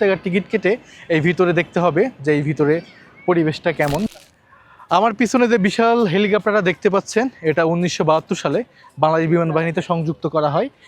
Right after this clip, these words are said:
এবং উনিশশো বাহাত্তর সাল থেকে উনিশশো সাতানব্বই সাল পর্যন্ত এই বিমানটা বাংলাদেশ বিমান বাহিনীতে ব্যবহার করা হতো এবং স্থ-, আকাশপথ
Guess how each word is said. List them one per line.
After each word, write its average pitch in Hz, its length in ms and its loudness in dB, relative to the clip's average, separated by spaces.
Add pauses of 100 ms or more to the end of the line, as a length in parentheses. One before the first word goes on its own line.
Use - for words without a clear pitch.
(160)
এবং 156 240 0
উনিশশো 202 320 0
বাহাত্তর 185 340 0
সাল 226 200 0
থেকে 220 260 -2
উনিশশো 190 460 0
সাতানব্বই 185 400 0
সাল 175 160 -4
পর্যন্ত 170 340 0 (460)
এই 156 120 2
বিমানটা 160 360 0 (180)
বাংলাদেশ 151 320 0
বিমান 147 200 -2
বাহিনীতে 147 360 -4 (280)
ব্যবহার 143 280 0
করা 139 200 -2
হতো 127 240 -10 (460)
এবং 156 220 0
স্থ-, - 360 -2
আকাশপথ 220 520 0